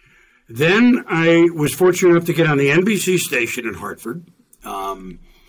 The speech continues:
they, <laughs> it was a U H F station, Channel thirty, N B C affiliate, but the weekend sports guy was just Saturday, Sunday,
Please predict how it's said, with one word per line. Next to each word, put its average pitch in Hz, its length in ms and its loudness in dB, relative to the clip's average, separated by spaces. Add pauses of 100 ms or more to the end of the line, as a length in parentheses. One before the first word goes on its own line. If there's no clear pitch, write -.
(540)
they, 113 320 -4
<laughs> - 1300 -16
it - 40 -14
was 117 240 -6
a 117 40 -6
U 135 200 0
H 156 220 -2
F 127 160 0
station, 123 460 -2
Channel 143 260 -2
thirty, 139 400 0
N 123 100 2
B 135 120 -4
C 131 180 -4
affiliate, 120 540 -4
but 110 180 -6
the - 120 -10
weekend 131 580 -8
sports 180 420 -6
guy 104 240 -6
was 101 220 -12
just - 420 -4
Saturday, 131 480 -4
Sunday, 117 600 -4